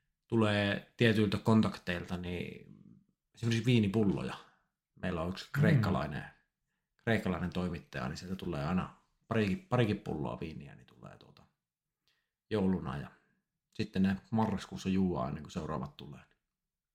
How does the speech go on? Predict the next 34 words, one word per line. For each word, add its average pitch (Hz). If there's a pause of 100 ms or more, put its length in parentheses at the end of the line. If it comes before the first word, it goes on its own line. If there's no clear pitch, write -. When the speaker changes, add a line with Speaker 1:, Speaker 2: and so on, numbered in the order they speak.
(460)
Speaker 2:
Kyllä. 98 (840)
Siinä 113
toki 104
ale-, 101
aletaan 107
menee 98
vähän 92
niin 98
kuin 98
joululahjan 98
puolelle, 117
että 123
Speaker 1:
Niin 120
Speaker 2:
se 110
on, 104
Speaker 1:
mennään, 95
Speaker 2:
se 90
on 90
Speaker 1:
joo. 90
Mut 123
toki 113
Kreikassa 107
viinipullo 95
maksaa 95
kuin 92
neljä 82
euroa, 69
että -
sama 87
verran 107
kuin 95
postikortti 85
täällä, 67
että -